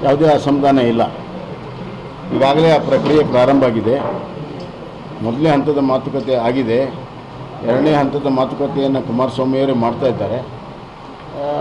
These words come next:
ಸಾಯಂಕಾಲ ಅಥವಾ ನಾಳೆ ಒಳಗಡೆ ಮಂಡ್ಯ ಸಮಸ್ಯೆ ಬಗೆಹರಿತದೆ. ಮತ್ತು ಚಿತ್ರದುರ್ಗದಲ್ಲಿ ಅದು ನಮ್ಮ ಪಕ್ಷದ ಆಕಾಂಕ್ಷಿಗಳ ಮಧ್ಯೆ ಇರುವಂಥದ್ದು, ಅದನ್ನು ಕೂಡ ನಮ್ಮ ಹಿರಿಯರು ಕರೆದು ಮಾತನಾಡಿ ಸರಿಪಡಿಸ್ತಾರೆ.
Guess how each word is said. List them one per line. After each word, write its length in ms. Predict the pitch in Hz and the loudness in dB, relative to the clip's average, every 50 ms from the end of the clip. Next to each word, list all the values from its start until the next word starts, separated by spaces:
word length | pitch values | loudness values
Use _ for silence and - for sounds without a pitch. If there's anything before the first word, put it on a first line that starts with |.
| 143 135 135 127 120 113 113 107 110 - | -2 -2 -2 -4 -4 -6 -8 -8 -8 -4
ಸಾಯಂಕಾಲ 420 | 127 131 147 160 160 160 165 165 160 | -2 2 2 2 4 4 4 4 4
ಅಥವಾ 220 | 156 139 151 151 | 2 4 2 2
ನಾಳೆ 280 | 139 135 135 147 151 151 | 4 4 4 6 6 6
ಒಳಗಡೆ 420 | 143 139 143 147 156 147 131 107 - - - - - - - - - - - - - - - 120 120 | 6 6 6 4 4 4 4 2 0 -4 -10 -12 -14 -14 -14 -14 -14 -14 -16 -16 -16 -14 -10 -6 -4
ಮಂಡ್ಯ 200 | 123 131 147 135 | 0 0 0 0
ಸಮಸ್ಯೆ 380 | - 139 135 139 131 - 143 135 | 0 -2 -2 -2 -2 -2 -2 -2
ಬಗೆಹರಿತದೆ. 760 | 120 123 120 135 147 139 123 107 - 101 98 123 156 156 147 - - - - - - - - - - 156 | 0 0 2 4 2 2 2 0 -6 -6 -6 -6 -6 -6 -8 -12 -16 -18 -18 -16 -14 -14 -12 -8 -4 -4
ಮತ್ತು 240 | 160 - - 196 208 208 196 180 175 165 160 156 147 139 135 127 117 110 107 - - - | -4 -2 -2 0 0 2 2 2 2 2 4 2 2 2 0 -2 -4 -4 -8 -10 -10 -10
ಚಿತ್ರದುರ್ಗದಲ್ಲಿ 800 | - - - 214 208 170 185 185 175 160 165 165 156 165 196 208 | -8 0 2 2 4 4 4 4 4 4 4 4 4 6 4 4
ಅದು 240 | 180 160 147 156 156 151 135 - - - - - - - - - - - - - - - | 4 4 4 4 4 2 2 0 -2 -4 -4 -6 -8 -8 -10 -12 -12 -12 -12 -12 -10 -6
ನಮ್ಮ 240 | 120 131 151 165 175 | -2 0 2 2 2
ಪಕ್ಷದ 640 | 170 165 156 156 - - 170 160 156 160 160 156 143 131 | 2 2 0 -2 0 0 0 2 4 6 6 6 4 2
ಆಕಾಂಕ್ಷಿಗಳ 540 | 127 123 - 160 170 165 160 156 147 151 147 | 0 0 0 0 0 2 2 2 4 4 4
ಮಧ್ಯೆ 340 | 139 135 135 127 123 139 139 | 4 4 2 2 2 2 4
ಇರುವಂಥದ್ದು, 600 | 135 131 131 120 104 120 104 90 85 110 147 214 - - - - - - - - - - - | 4 4 2 0 0 -2 -4 -4 -4 -8 -8 -10 -10 -16 -18 -18 -18 -18 -18 -18 -16 -10 -8
ಅದನ್ನು 280 | 117 127 170 190 190 160 | -2 -2 0 0 0 0
ಕೂಡ 180 | 165 165 165 | 0 2 2
ನಮ್ಮ 260 | 170 160 160 151 147 | 4 4 4 4 4
ಹಿರಿಯರು 360 | 139 139 143 160 160 147 - - | 4 4 4 4 4 4 4 2
ಕರೆದು 300 | 139 143 139 135 147 135 | 2 2 2 2 0 0
ಮಾತನಾಡಿ 540 | 127 120 123 123 120 131 135 135 135 135 | 2 0 0 -2 -2 -2 -2 -2 -2 0
ಸರಿಪಡಿಸ್ತಾರೆ. 640 | - 120 131 117 110 117 107 - - - 107 107 | 0 0 0 0 -2 -4 -6 -6 -6 -6 -4 -4